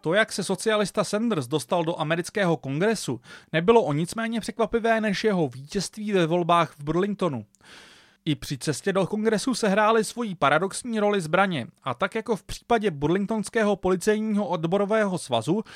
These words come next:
přišla i tentokrát pomoc z dost nečekaného směru. V roce devatenáct set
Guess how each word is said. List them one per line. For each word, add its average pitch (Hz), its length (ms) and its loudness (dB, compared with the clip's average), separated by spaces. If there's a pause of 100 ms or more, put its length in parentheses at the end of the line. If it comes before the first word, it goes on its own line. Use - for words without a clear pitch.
(160)
přišla 247 300 0
i 214 120 2
tentokrát 208 580 2
pomoc 151 420 -2
z 170 220 -8
dost 185 220 2
nečekaného 165 640 0
směru. 160 400 -2 (1700)
V 135 100 -12
roce 147 280 -2
devatenáct 175 520 0
set 196 140 -8